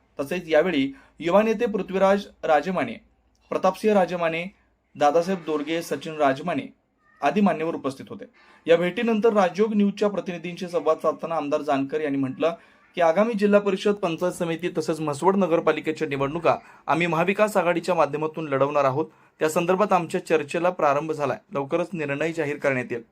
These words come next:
ते पुढे म्हणाले, सध्या राजकारणात भाजप विरोधी वातावरण निर्माण झाले. गेल्या महिन्यात झालेल्या अतिवृष्टीमुळे शेतकरी पूर्णपणे कोलमडून गेला.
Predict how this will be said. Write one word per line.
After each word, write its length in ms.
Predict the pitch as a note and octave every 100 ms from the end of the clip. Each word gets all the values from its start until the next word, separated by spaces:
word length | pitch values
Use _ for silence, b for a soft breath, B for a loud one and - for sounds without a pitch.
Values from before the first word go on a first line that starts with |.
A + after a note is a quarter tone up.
| _ _ _ _ b b _
ते 60 | F#3+
पुढे 200 | G3 A#3
म्हणाले, 300 | A3 A3 A#3
सध्या 300 | A3 F3 G3+
राजकारणात 460 | C4 - G3+ G3+
भाजप 380 | G3+ F3 E3 F#3+
विरोधी 260 | F#3+ F#3 F#3+
वातावरण 380 | E3 F3 F3
निर्माण 280 | E3+ D3+ D3+
झाले. 200 | D3 D3+ F#3+ b b -
गेल्या 180 | D3+ F#3
महिन्यात 260 | G#3+ G3+ G#3+
झालेल्या 340 | G3 F#3+ F#3+
अतिवृष्टीमुळे 560 | E3 E3+ E3 D#3+ E3+ F3+
शेतकरी 420 | - D#3+ - F3
पूर्णपणे 440 | F#3 D#3 D#3+ D#3+
कोलमडून 500 | D3+ - C3+ C3+ F3+
गेला. 240 | F3+ F#3